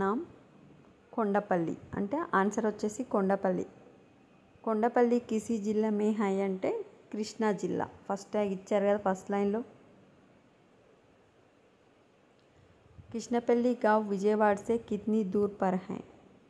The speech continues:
ఎంత దూరం? ఇరవై నాలుగు కిలోమీటర్లు. ఇక్కడ ఇచ్చారు కదా ట్వంటీ ఫోర్ కిలోమీటర్స్. ఆ విధంగా అన్నీ అక్కడే ఉంటాయి చూడండి. కొండపల్లి ప్రాంత్ కిస్కే లియే ప్రసిద్ధి హై? కొండపల్లిలో ఏమి ప్రసిద్ధి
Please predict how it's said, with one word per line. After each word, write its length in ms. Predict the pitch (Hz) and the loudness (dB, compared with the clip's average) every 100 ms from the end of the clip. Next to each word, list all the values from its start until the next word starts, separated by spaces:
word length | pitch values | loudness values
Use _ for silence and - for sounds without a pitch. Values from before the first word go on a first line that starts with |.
| - - - | -20 -10 -6
ఎంత 180 | 208 208 196 | -4 -4 -2
దూరం? 240 | 202 202 - - | -2 -2 -2 0
ఇరవై 180 | 208 208 220 | 2 4 4
నాలుగు 220 | 214 208 208 | 4 2 0
కిలోమీటర్లు. 520 | 190 190 185 185 175 | 2 2 2 0 -2
ఇక్కడ 160 | 175 185 | 0 0
ఇచ్చారు 300 | 190 233 202 202 | 0 -2 -2 0
కదా 140 | 202 - - - - - - - _ | -2 -6 -18 -20 -20 -20 -20 -20 _
ట్వంటీ 280 | - 196 202 202 | -6 -4 -2 -2
ఫోర్ 140 | 196 196 | -2 0
కిలోమీటర్స్. 520 | 180 170 170 185 - - - | 0 -2 -6 -8 -12 -12 -2
ఆ 40 | 190 190 | 0 0
విధంగా 260 | 190 196 202 | 0 0 0
అన్నీ 160 | 185 196 | 2 0
అక్కడే 200 | 196 190 180 | 0 0 0
ఉంటాయి 220 | 214 214 | -2 -6
చూడండి. 360 | 226 190 180 - - - - - - - - - - _ _ _ _ _ _ _ _ - | -4 -4 -4 -6 -12 -20 -20 -20 -20 -20 -20 -20 -20 _ _ _ _ _ _ _ _ -4
కొండపల్లి 560 | 208 208 233 240 240 240 233 | -2 0 2 4 4 4 2
ప్రాంత్ 280 | 220 208 - | 2 0 -2
కిస్కే 340 | 220 - - 214 | -6 -4 0 0
లియే 180 | 208 208 208 | 2 2 2
ప్రసిద్ధి 460 | 190 190 196 180 190 | 0 0 -4 -2 -2
హై? 140 | 190 - - - - - 214 | -2 -4 -8 -20 -20 -10 -4
కొండపల్లిలో 600 | 208 208 214 214 220 220 202 | -2 0 2 4 4 4 4
ఏమి 180 | 202 214 208 | 4 2 2
ప్రసిద్ధి 520 | 190 190 196 170 190 | 0 0 -2 0 -2